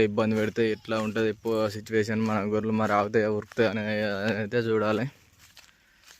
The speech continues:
ఇగో మా తమ్ముడు అయితే రాక రాక ఇవాళ గొర్రెకాడికి వస్తే ఎండకైతే ఫుల్ so ఇబ్బంది పడతాండు, ఎండ కొడుతుందని. ఇక బురద వాళ్ళు అయితే తెచ్చుకున్నాడు. శర్రకు ఇవాళనే వచ్చినాం. ఇక తమ్ముడైతే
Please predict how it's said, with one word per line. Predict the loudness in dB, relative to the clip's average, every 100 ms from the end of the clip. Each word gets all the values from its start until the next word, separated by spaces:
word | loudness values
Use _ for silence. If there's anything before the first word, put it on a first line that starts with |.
| _ _ _ _ _ -20 _ _ _ -8 2
ఇగో | 4 6 6 6
మా | 6 4 4
తమ్ముడు | 6 8 8
అయితే | 8 8
రాక | 8 8
రాక | 6 8
ఇవాళ | 6 8 6 4 0
గొర్రెకాడికి | 2 4 4 4
వస్తే | 4 6 6
ఎండకైతే | 8 6 4 2
ఫుల్ | -2 0
so | 4 4 4
ఇబ్బంది | 4 6 6
పడతాండు, | 4 4 2 4
ఎండ | 4 4
కొడుతుందని. | 4 4 2 2 0 -4 -18 -20 -20 -20 -20 -18 -2
ఇక | 0 6
బురద | 6 8 8
వాళ్ళు | 8 8
అయితే | 6 4
తెచ్చుకున్నాడు. | 2 0 2 2 0 -4 -14 -20 _ _ _ _ -20 -20 -20 -20 -18 -2
శర్రకు | 2 6 6 8
ఇవాళనే | 8 10 8 6
వచ్చినాం. | 4 4 6 8
ఇక | 6 4
తమ్ముడైతే | 0 2 4 4